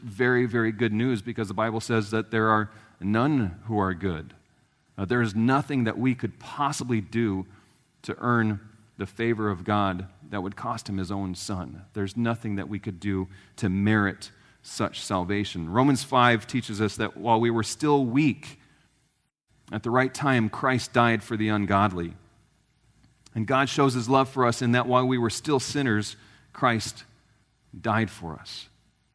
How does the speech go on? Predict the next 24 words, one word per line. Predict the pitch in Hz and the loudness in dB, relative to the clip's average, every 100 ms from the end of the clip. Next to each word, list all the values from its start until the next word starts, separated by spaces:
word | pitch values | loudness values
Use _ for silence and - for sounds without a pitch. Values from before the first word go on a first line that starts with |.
| _ _ _ _ _ _ _ _ - | _ _ _ _ _ _ _ _ -6
And | 123 | -6
what | - | -4
Paul's | 151 151 - | 0 0 0
saying | 147 139 127 113 - - _ | -2 0 0 -2 -6 -20 _
here | - 135 123 | -8 -2 -2
in | |
Ephesians | 101 - 175 170 104 95 101 - | -2 -4 -2 -2 -2 -4 -4 -4
is | 107 95 | -4 0
that | 110 104 - - _ _ _ _ _ - | 0 0 -6 -20 _ _ _ _ _ -2
even | 131 127 113 | 0 2 2
before | 135 117 - - 135 156 151 101 90 - _ _ _ _ _ _ 123 | 0 -4 -8 -4 0 0 0 -2 -4 -14 _ _ _ _ _ _ -2
we | 117 | 0
were | 98 | 0
sinners, | - 110 90 80 - - - _ _ - | -2 -4 -4 -6 -12 -16 -18 _ _ -20
uh, | 110 - - | -20 -20 -2
even | 151 165 | 2 4
before | 135 120 - 139 170 | 2 0 -2 0 2
we | 147 120 | 2 2
were | 110 | 0
conceived | 123 107 - 151 151 117 | -2 -2 -2 -4 -2 -2
in | 104 | 0
our | |
mother's | 104 127 123 98 | 2 2 0 -2
wombs, | 104 147 123 92 90 | -2 0 0 0 -6